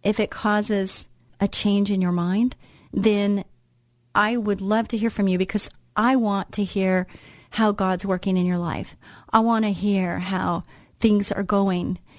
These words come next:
If you need prayer, if you need resources, reach out to me. And how do you do that? You go to Sue Free, spelt like fries,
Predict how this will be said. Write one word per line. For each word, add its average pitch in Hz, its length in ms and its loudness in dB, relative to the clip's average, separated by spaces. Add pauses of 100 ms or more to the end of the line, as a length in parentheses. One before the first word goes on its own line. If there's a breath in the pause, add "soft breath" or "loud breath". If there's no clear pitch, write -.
(100)
If 214 160 0
you 220 100 4
need 220 220 2
prayer, 220 640 -2 (260)
if 220 120 0
you 240 60 6
need 226 160 2
resources, 214 760 -2 (320 loud breath)
reach 359 220 4
out 277 220 2
to 247 100 0
me. 170 200 2
And 170 120 0
how 185 160 0
do 196 80 2
you 202 80 2
do 208 180 2
that? 175 220 0
You 196 80 2
go 208 140 2
to 202 100 0
Sue 233 340 0
Free, 190 440 -2
spelt 196 340 -2
like 226 220 -2
fries, 202 680 0